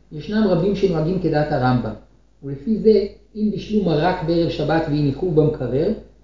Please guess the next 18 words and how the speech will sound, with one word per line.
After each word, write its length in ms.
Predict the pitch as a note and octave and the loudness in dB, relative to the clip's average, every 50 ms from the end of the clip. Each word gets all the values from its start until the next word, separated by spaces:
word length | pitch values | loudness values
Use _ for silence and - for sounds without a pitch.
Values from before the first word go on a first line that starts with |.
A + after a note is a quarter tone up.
| _ - | _ -12
מותר 460 | D#3 D#3+ D#3+ - G3+ G#3 G#3+ A3 G#3+ F3+ | -12 -10 -6 -4 -2 2 2 2 4 2
בשבת 420 | E3+ - - D#3 D#3 F3+ F#3+ F#3+ F#3 | 0 -2 -2 0 0 2 2 2 0
להוציאו 380 | E3+ D3 - - D#3+ D#3+ F3+ | -2 -2 -2 0 0 0 0
מהמקרר 580 | F3+ F3+ E3+ D3+ B2+ - D3+ C#3 C#3 D#3+ F3+ F3 | 2 0 -2 -2 -2 -2 -2 0 2 2 2 4
ולהניחו 420 | E3+ D#3 C#3 C#3 C3+ B2+ - F3 | 4 4 4 2 2 0 -2 -2
במקום 380 | E3+ F3 E3 D3 C3 E3+ F3 E3+ | -2 0 0 -2 -2 -2 -4 -4
שיוכל 360 | - E3+ D3+ B2+ - E3+ E3+ | -2 -4 -4 -4 -4 -2 -2
להתחמם 440 | E3 D#3+ - - D3 D#3 E3+ E3+ D#3+ | -2 -2 -4 -6 -8 -6 -6 -6 -6
עד 140 | D#3 D3+ - | -6 -8 -8
שירתח. 560 | - D3 C3+ B2 B2 - C3 - - - - - - _ _ _ _ _ _ D3 | -6 -6 -6 -6 -6 -8 -8 -8 -8 -12 -18 -20 -20 _ _ _ _ _ _ -16
וכן 240 | C3+ B2+ F#3 F#3 F3+ | -14 -12 -10 -8 -8
הדין 260 | D#3+ C#3 D#3 G#3 G#3 | -6 -4 -2 0 0
לגבי 300 | F#3+ D#3+ D#3 D#3 E3+ F3+ | 0 2 2 2 2 2
רטבים 580 | D#3+ E3 - - - C3 A#2+ D3 G3 G#3 G3 E3+ | 2 2 0 0 0 -2 -2 -2 -2 -2 0 0
וכל 280 | D3 C3 - - F3+ E3 | 0 -2 -2 -2 -6 -6
שאר 280 | - - E3+ D#3+ E3 E3 | -6 -6 -4 -2 -2 -2
התבשילים 440 | D#3 C#3 B2 - D3 C#3+ D3+ D3 | -2 -4 -4 -4 -4 -4 -2 -2
הנוזליים. 580 | C#3+ C#3 C3 A#2+ A2+ B2 A#2+ A#2+ A#2 A2+ G#2 | 0 0 0 0 0 -2 -4 -2 -2 -4 -4